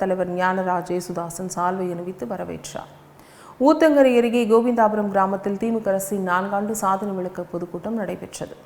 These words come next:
கிருஷ்ணகிரி கிழக்கு மாவட்டம் ஊத்தங்கரை அடுத்த கோவிந்தாபுரம் கிராமத்தில் திமுக அரசின் நான்காண்டு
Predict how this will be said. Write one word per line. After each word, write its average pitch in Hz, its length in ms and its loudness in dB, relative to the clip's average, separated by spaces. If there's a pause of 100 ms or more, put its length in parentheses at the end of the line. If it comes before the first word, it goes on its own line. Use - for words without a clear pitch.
(380)
கிருஷ்ணகிரி 262 560 4
கிழக்கு 254 320 4
மாவட்டம் 226 440 2
ஊத்தங்கரை 233 440 0
அடுத்த 208 200 -2 (100)
கோவிந்தாபுரம் 208 640 0
கிராமத்தில் 185 480 -2
திமுக 214 320 0
அரசின் 180 380 -2
நான்காண்டு 190 420 -2